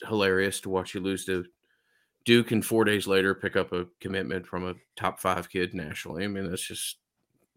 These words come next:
different. Um, so there's two different things here, and, and I think one is the more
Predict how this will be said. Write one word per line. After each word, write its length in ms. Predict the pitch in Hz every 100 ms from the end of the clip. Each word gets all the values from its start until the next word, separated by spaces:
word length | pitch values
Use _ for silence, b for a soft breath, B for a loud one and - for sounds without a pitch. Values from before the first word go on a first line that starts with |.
| _
different. 340 | - - 113 - b b b b b
Um, 640 | 113 117 113 110 104 95 - _ _ _ _ _ _ _ _ _ b b b b b b b _ _
so 160 | - 156
there's 180 | 151 147
two 160 | -
different 300 | 285 170 113
things 340 | - 107 95 -
here, 240 | 95 95
and, 80 | 101
and 220 | 82 110
I 80 | 113
think 180 | 147 117
one 380 | 104 110 110
is 180 | 101 92
the 140 | 101 98
more 600 | 98 98 95 92 92